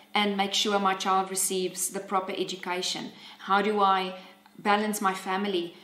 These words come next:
with finances being all out of control and I'm trying to recoup my business?" Um, because maybe you're not an essential services business and your business is maybe not even allowed to open during May.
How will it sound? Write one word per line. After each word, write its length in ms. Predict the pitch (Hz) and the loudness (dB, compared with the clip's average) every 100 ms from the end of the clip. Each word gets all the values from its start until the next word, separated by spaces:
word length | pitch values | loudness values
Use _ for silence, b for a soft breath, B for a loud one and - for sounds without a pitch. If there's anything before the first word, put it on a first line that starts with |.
| B | B
with 200 | 185 190 | 0 0
finances 600 | 190 196 202 196 196 190 | 4 4 4 2 -2 -2
being 200 | 196 190 | -2 -2
all 240 | - 196 190 | -2 -2 2
out 140 | 190 | 0
of 100 | 190 | 0
control 460 | 190 180 202 190 180 | -6 -4 0 2 2
and 80 | |
I'm 140 | 180 180 | -2 -4
trying 260 | 190 190 | -4 -2
to 140 | 185 190 | -4 -4
recoup 360 | 185 - 214 | -4 -4 -6
my 140 | 196 185 | -2 -4
business?" 600 | 185 190 185 - - - B B B B | -2 -2 -4 -4 -6 -6 B B B B
Um, 360 | - 175 175 170 | -2 -2 -2 -6
because 320 | 196 196 190 | -4 -2 -2
maybe 300 | 190 185 190 | 0 2 2
you're 180 | 202 196 | 0 0
not 220 | 190 190 | 0 0
an 100 | 196 | -2
essential 400 | 190 190 202 196 | -2 -2 -2 -2
services 460 | 185 233 233 262 175 | -2 -2 -2 -4 -6
business 400 | - 170 175 170 | -6 -8 -6 -6
and 120 | 185 | -4
your 100 | 190 | -4
business 360 | 190 202 208 202 | -2 -2 -2 -2
is 240 | 190 - | -4 -6
maybe 280 | 190 220 226 | -4 -2 0
not 180 | 214 220 | -2 -2
even 160 | 214 | -4
allowed 320 | 214 214 202 208 | -4 -2 -2 -2
to 180 | - | -2
open 320 | 240 277 180 175 | 0 -2 -4 -6
during 340 | 185 185 185 | -6 -6 -6
May. 340 | 185 233 208 | -6 -8 -12